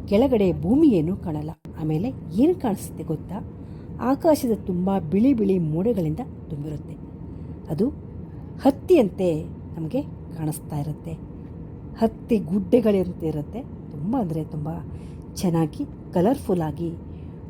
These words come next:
ಬೆಳಕು ತಟ್ಟಿದಂತೆ ಗೋಚರಿಸುತ್ತೆ. ನನಗಂತೂ ಈ ಸೀನರಿಯನ್ನ ನೋಡಿ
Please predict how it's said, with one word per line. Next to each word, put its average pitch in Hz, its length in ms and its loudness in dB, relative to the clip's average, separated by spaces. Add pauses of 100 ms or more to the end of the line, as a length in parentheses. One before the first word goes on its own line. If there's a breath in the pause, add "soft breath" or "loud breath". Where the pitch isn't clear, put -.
(100)
ಬೆಳಕು 233 340 6
ತಟ್ಟಿದಂತೆ 165 760 0
ಗೋಚರಿಸುತ್ತೆ. 165 800 -2 (1040)
ನನಗಂತೂ 196 680 6 (560)
ಈ 160 80 -4
ಸೀನರಿಯನ್ನ 202 840 4 (600 loud breath)
ನೋಡಿ 175 580 2